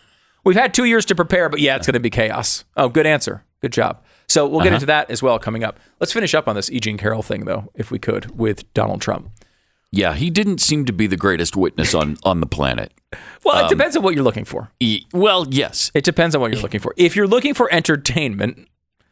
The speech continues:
Speaker 2: Then, yeah, he,
Speaker 1: it,
Speaker 2: he was
Speaker 1: the,
Speaker 2: really good.
Speaker 1: perhaps the greatest deposition of all time.
Speaker 2: But if you're trying to win a lawsuit, maybe not.
Speaker 1: Right.
Speaker 2: I mean, if you've ever been prepped for a lawsuit by a lawyer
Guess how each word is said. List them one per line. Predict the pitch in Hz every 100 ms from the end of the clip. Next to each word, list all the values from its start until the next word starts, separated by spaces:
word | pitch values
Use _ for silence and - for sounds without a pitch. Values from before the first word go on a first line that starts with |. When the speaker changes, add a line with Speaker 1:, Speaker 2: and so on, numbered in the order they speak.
| -
Speaker 2:
Then, | 196 285 277
yeah, | 466 233
he, | -
Speaker 1:
it, | 214
Speaker 2:
he | 196
was | 208 240 196
Speaker 1:
the, | 180
Speaker 2:
really | 240 214 120 78 - 139 -
good. | 113 - -
Speaker 1:
perhaps | 214 247 -
the | 214
greatest | 185 196 180 185
deposition | 160 143 151 -
of | 117
all | 107
time. | 113 120 117 -
Speaker 2:
But | 190
if | 190
you're | 180 156 -
trying | - 208 233
to | 180
win | 180
a | 143
lawsuit, | 131 190 - 127 101 -
maybe | 254 392
not. | 208 392 - _ _ -
Speaker 1:
Right. | 123 - -
Speaker 2:
I | 170
mean, | 175
if | 160
you've | 196
ever | 240 320
been | 240 160
prepped | - 170 151 -
for | - 107
a |
lawsuit | 78 64 - 71 67
by | 85
a | 67
lawyer | 71 76 69 50